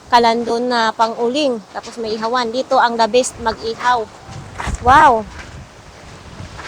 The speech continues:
Hmm.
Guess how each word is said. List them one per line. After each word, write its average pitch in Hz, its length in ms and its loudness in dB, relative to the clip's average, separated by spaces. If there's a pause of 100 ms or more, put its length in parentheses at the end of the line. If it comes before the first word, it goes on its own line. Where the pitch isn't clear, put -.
(3000)
Hmm. 277 300 -2